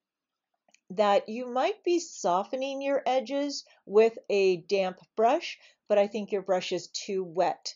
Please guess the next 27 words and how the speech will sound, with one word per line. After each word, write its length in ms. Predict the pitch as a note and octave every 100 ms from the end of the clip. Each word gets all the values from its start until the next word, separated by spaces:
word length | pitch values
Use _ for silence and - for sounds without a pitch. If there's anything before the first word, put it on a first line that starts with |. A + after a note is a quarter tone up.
| _ -
and 140 | F#3 F3+
that's 240 | F#3+ G3+
what's 200 | G3+ F3+
going 300 | - G3 F#3
on 180 | F3+ F3
here. 260 | E3+ G#3+ E3+
We're 160 | E3 D#3+
getting 440 | F#3 F3+ F3 F3 - - _ -
these 280 | F#3 F#3 G3+
little 200 | G3 D#3+
blooms 600 | F3 F#3+ G3 F#3+ F#3+ -
through 260 | F3+ E3+
here. 320 | D#3 E3+ C3 C#3
So, 440 | - G3 F#3+ F3+ - - _ _ _ - -
uh, 160 | F#3+
what 220 | F3+ G3+ G3+
we 100 | G3+
were 140 | F#3+
talking 400 | A3+ G#3+ G#3+ G3+
about 320 | F3+ F3 E3+
before 440 | E3+ D#3+ G#3 A#3+ B3+
is 160 | G#3+
that 180 | F#3 C#3
you're 120 | E3
gonna 260 | E3 E3+ D#3+
dip 300 | D#3+ F#3 -
your 180 | E3+